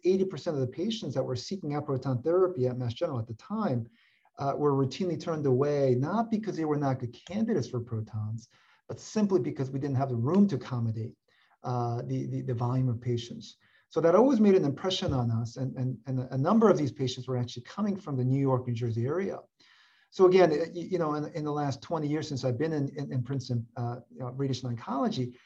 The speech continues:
again, always something that, that was a bit of a, a pipe dream for us to be able to bring this, uh, really incredible technology to my community.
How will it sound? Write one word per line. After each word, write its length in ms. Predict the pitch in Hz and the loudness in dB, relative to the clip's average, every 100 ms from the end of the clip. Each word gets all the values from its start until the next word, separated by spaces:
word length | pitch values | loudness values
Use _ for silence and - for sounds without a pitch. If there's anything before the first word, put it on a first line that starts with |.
| _ _ | _ _
again, 300 | 156 156 165 156 | 2 6 6 6
always 340 | 180 196 185 | 6 8 4
something 380 | 180 160 170 143 | 0 -2 -2 0
that, 200 | 139 151 | -2 -2
that 180 | 185 143 | -4 0
was 220 | 147 139 | 0 2
a 80 | 123 | 2
bit 160 | 160 | 2
of 140 | 151 135 | 2 0
a, 40 | |
a 140 | 127 | -2
pipe 280 | 117 - 160 | -2 -4 -4
dream 200 | - 135 | -4 -4
for 140 | 123 131 | 0 0
us 100 | 120 | 0
to 100 | 123 | -2
be 120 | 131 | 0
able 160 | 120 | -2
to 240 | 117 123 120 _ _ - | -4 -6 -8 _ _ -4
bring 400 | 147 180 180 139 | 0 2 2 2
this, 360 | 131 123 - - _ _ - | 2 0 -6 -16 _ _ -6
uh, 420 | 135 127 123 120 135 | -2 -2 -2 -4 -4
really 240 | 160 135 | -4 -2
incredible 380 | 123 123 147 123 | -2 -2 -2 -2
technology 680 | 120 - 127 131 131 120 120 | -4 -4 -2 0 -2 -2 -6
to 420 | - 143 131 - | -6 -4 -4 -4
my 180 | 139 202 | 0 0
community. 420 | 220 143 113 113 | 2 2 0 -2